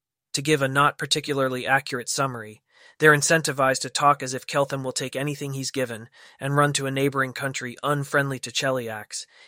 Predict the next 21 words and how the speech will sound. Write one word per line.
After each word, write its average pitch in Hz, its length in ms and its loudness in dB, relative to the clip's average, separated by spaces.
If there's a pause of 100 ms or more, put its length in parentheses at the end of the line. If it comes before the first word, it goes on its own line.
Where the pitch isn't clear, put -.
even 151 300 2
though 135 140 6
this 135 200 -2
is 131 120 -4
not 127 200 -4
true. 117 440 -4 (560)
And 139 160 -2
adding 160 340 6
this 135 160 -2
fund 147 280 0
structure 120 460 -2
placates 143 640 -6
them 117 260 -12 (280)
and 131 160 -8
shows 143 360 2
their 127 140 0
concerns 127 640 -2
are 113 80 -8
being 120 200 -10
listened 120 380 -6
to 107 260 -14